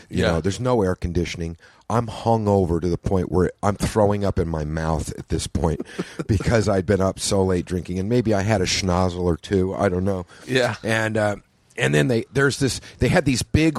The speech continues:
Speaker 1: orange, big snakes that they used to air condition the entire, s-, this entire bar, which was this high school gym that they turned into a bar. It was a sound stage. And I would, like, go, I remember we got to go in one time for one scene,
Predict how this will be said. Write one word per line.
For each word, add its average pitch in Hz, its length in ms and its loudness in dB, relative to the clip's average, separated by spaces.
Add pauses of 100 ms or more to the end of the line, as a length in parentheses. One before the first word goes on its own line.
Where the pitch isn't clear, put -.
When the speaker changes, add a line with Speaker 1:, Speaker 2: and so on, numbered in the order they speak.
Speaker 1:
orange, 135 580 0 (320)
big 131 220 0
snakes - 680 0 (340)
that 120 160 -2
they 120 80 2
used 123 340 0
to - 140 -2
air 143 160 2
condition 127 560 0
the 110 140 0
entire, 123 680 2 (380)
s-, - 320 -2
this 120 320 0
entire 127 500 2
bar, 98 540 0 (160)
which 131 220 0
was 117 140 -2
this 117 180 0
high 131 160 2
school 135 280 0
gym 104 380 2
that 90 120 -2
they 113 100 0
turned 104 240 -4
into 104 220 -4
a 92 40 -2
bar. 87 340 0 (200)
It - 60 -14
was 101 120 2
a 110 60 4
sound 104 420 2
stage. 78 420 -4 (420)
And 113 180 -2
I 131 140 4
would, 131 140 2
like, 117 220 2
go, 123 220 2
I - 40 -6
remember 120 300 0
we 117 120 2
got 117 200 2
to - 80 2
go 120 280 0
in 117 200 2
one 107 160 2
time 110 240 2
for 110 140 -2
one 110 300 2
scene, 104 500 0